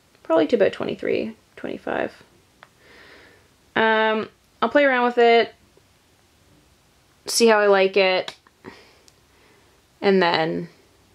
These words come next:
I'll fill in all this, and then I'll post the photo. Um, this is what my current Instagram looks like, theme-wise. Um, pretty cool.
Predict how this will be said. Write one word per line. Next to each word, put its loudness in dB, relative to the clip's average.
I'll -6
fill 0
in 0
all 0
this, 2
and 2
then 2
I'll 0
post 0
the -18
photo. 2
Um, 0
this 2
is 4
what 0
my -2
current 0
Instagram 2
looks -2
like, 0
theme-wise. 2
Um, -2
pretty -4
cool. 2